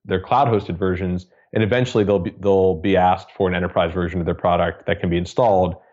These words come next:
and hopefully, you know, everyone chooses Replicated at that point. So, you know, that's kind of the underlying business reason why we did it,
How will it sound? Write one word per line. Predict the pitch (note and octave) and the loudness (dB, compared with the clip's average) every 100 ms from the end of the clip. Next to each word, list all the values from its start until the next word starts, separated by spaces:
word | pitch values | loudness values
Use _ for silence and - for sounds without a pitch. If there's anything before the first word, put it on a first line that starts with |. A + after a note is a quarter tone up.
| _ | _
and | - G2 F#2 - _ _ | -4 -4 -4 -12 _ _
hopefully, | - G2 - F#2+ F2 F2 - _ | -4 -4 0 0 2 -2 -8 _
you | - | -6
know, | F2 | -2
everyone | F#2 F2+ F2 | 0 0 -2
chooses | G#2+ F2+ | -2 -2
Replicated | F2 F2 C3+ - E2+ E2 | 0 -2 -2 -4 -4 -4
at | D#2+ | -2
that | F2+ - | -2 -2
point. | F#2 - - - _ _ _ _ _ _ _ _ _ - | -4 -6 -16 -20 _ _ _ _ _ _ _ _ _ -14
So, | - A2+ G#2+ F#2+ F#2 - _ _ _ _ _ _ _ | -2 2 2 2 -4 -18 _ _ _ _ _ _ _
you | - | -2
know, | G#2 | 2
that's | C#3 - | 2 0
kind | F3+ C#3 | -2 0
of | |
the | A#2 | 0
underlying | A#2 A2+ A2 G2 F2 - | 0 0 -2 -2 -4 -6
business | G#2 B2+ B2+ | -4 -4 -2
reason | C#3+ D3 D#3+ | -2 0 0
why | D#3 | 2
we | D#3+ | 2
did | E3 F3 | 2 0
it, | F#3 | -4